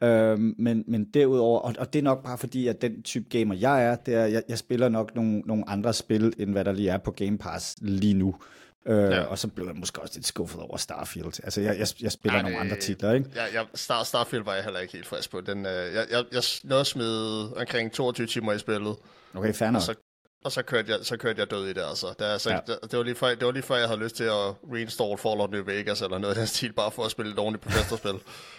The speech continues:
Speaker 1: Altså,
Speaker 2: Altså.
Speaker 1: der, der er for, der er for mange interfaces, der er for mange menuer.
Speaker 2: Jamen, det er der,
Speaker 1: Sådan
Speaker 2: og der, og der er for meget stillestående tid, altså, jeg ved godt, altså, Battle-, Bethesda-spillene er ikke kendt for at være action non-stop.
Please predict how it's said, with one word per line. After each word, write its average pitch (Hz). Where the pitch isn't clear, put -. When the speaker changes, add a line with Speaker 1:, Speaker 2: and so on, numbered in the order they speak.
Speaker 1:
Altså, -
Speaker 2:
Altså. 160
Speaker 1:
der, 196
der 165
er 160
for, 175
der 165
er 143
for 147
mange 160
interfaces, 113
der 135
er 120
for 135
mange 143
menuer. 127
Speaker 2:
Jamen, 123
det 131
er 123
der, 120
Speaker 1:
Sådan 120
Speaker 2:
og 113
der, 120
og 135
der 135
er 127
for 139
meget 131
stillestående 127
tid, 135
altså, 107
jeg 110
ved 123
godt, 120
altså, 104
Battle-, 135
Bethesda-spillene 127
er 107
ikke 120
kendt 127
for 113
at 101
være 98
action 113
non-stop. 107